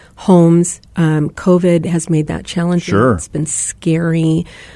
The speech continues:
Speaker 1: um, for
Speaker 2: Mm.
Speaker 1: families to say, you know, "I, I, I wanna do this great thing and it might kill me," you know?
Speaker 2: Right.
Speaker 1: So that's been really scary. And then the federal government is, uh, requiring some new, um, uh,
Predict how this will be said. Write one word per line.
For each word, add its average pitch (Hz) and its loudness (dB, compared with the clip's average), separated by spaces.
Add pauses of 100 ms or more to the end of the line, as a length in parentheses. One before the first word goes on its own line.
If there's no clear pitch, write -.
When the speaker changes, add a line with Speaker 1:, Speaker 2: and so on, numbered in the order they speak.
(180)
Speaker 1:
um, 160 4
for 196 6
Speaker 2:
Mm. 190 6
Speaker 1:
families 165 2
to - -12
say, 151 0
you 175 2
know, 160 0 (100)
"I, 165 0
I, 160 0
I 170 0
wanna 175 2
do 160 0
this 156 -2
great - -4
thing 160 2
and 151 2
it 151 -2
might 160 -6
kill 269 -4
me," 214 -4
you 185 6
know? 151 2
Speaker 2:
Right. 101 2
Speaker 1:
So 185 0
that's 170 -2
been 165 0
really 160 -2
scary. 156 -4
And 160 0
then 160 2
the 156 0
federal 185 -2
government 151 -2
is, 156 -2 (100)
uh, 151 -2
requiring 156 -2
some 151 -2 (360)
new, 170 6
um, 156 0 (500)
uh, 151 0